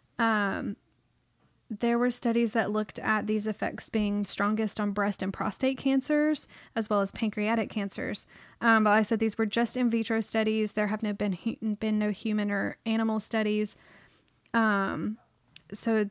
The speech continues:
very limited on the anti-cancer effects of allspice. But there, I mean, I say limited, but it's also kinda, like, heavily looked at. Like, it's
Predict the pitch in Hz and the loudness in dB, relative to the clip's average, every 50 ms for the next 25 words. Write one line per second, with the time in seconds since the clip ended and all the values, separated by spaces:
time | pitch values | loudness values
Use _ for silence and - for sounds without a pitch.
0 | _ - 214 202 226 220 226 247 254 240 226 214 208 208 202 - - 220 208 208 | _ -4 -2 0 2 2 4 4 4 4 4 4 2 0 0 0 0 0 2 2
1 | 202 202 - - - 208 208 202 202 196 - - 208 196 - 202 196 - 208 196 | 0 0 -2 -4 -2 0 0 2 2 0 0 0 -2 -2 -2 -4 -4 -4 -4 -4
2 | 202 - - 202 202 190 - 202 - - - - - - - 214 202 208 202 208 | -4 -2 -2 -2 -2 -2 -2 -4 -4 -4 -6 -10 -8 -4 -2 0 0 0 0 -2
3 | - 208 202 190 - - 208 196 196 - - - 214 190 - - 226 226 - - | -2 -2 -2 -2 -2 -2 -2 -2 -2 -2 -4 -2 -4 -4 0 0 0 0 0 2
4 | 233 240 247 247 240 240 - - _ _ _ _ _ _ _ _ - - - _ | 2 4 4 4 2 2 0 -4 _ _ _ _ _ _ _ _ -20 -20 -20 _
5 | _ - - - - - 240 - 302 311 285 254 269 277 269 277 277 269 269 262 | _ -20 -20 -12 -4 -4 -2 2 4 4 6 6 6 6 6 6 6 6 6 6
6 | 254 - - _ _ _ _ _ _ _ _ _ _ _ _ _ _ _ _ _ | 4 0 -8 _ _ _ _ _ _ _ _ _ _ _ _ _ _ _ _ _
7 | _ _ _ _ _ _ _ _ _ _ _ _ - 233 220 254 240 233 226 - | _ _ _ _ _ _ _ _ _ _ _ _ -6 0 2 2 2 2 2 2
8 | 240 233 - 254 - - 240 240 233 214 190 - 190 - - 220 202 202 196 185 | 2 2 2 0 0 0 0 0 2 0 0 -2 -4 -4 -2 0 0 2 0 0
9 | 175 - - - - - - - - - - 208 - 240 208 - | 0 -2 -4 -6 -6 -8 -8 -8 -6 -2 -2 0 0 0 -2 -4